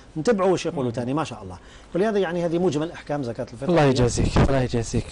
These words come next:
Speaker 2: آه، ربي يقدرنا إن شاء الله،
Speaker 1: جميل.
Speaker 2: ربي يبلغنا إن شاء الله،
Speaker 1: آمين يا رب.
Speaker 2: نكون من أهل الجائزة إن شاء الله في هذا
Speaker 1: نعم.
Speaker 2: اليوم المبارك إن شاء الله،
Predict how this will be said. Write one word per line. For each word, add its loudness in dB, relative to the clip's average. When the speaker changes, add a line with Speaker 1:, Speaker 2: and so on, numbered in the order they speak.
Speaker 2:
آه، 2
ربي 2
يقدرنا 0
إن -2
شاء -6
الله، -4
Speaker 1:
جميل. -4
Speaker 2:
ربي 0
يبلغنا 0
إن -4
شاء -10
الله، -4
Speaker 1:
آمين -6
يا -6
رب. -6
Speaker 2:
نكون 0
من -2
أهل -4
الجائزة -4
إن -4
شاء -8
الله -2
في -6
هذا -2
Speaker 1:
نعم. -4
Speaker 2:
اليوم 0
المبارك 0
إن -6
شاء -8
الله، -2